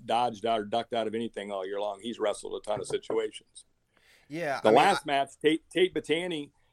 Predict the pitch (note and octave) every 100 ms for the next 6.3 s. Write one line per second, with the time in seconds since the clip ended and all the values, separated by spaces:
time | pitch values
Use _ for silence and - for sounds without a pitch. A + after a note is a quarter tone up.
0 | _ - F3 D3+ C3+ E3 F3 E3 D3 D#3+
1 | D3+ A#2 - _ _ - C#3 C#3 C#3 C3
2 | C#3+ C#3+ C#3 C3 C#3 C3 A2+ C3+ D3 C3
3 | A#2+ A#2+ A#2+ B2 G#2+ A2 - B2 A2+ A#2
4 | B2 C3 B2+ - - _ _ _ _ _
5 | _ _ B2+ B2 B2+ C3+ A#2 B2+ B2+ A#2
6 | A#2 B2 A#2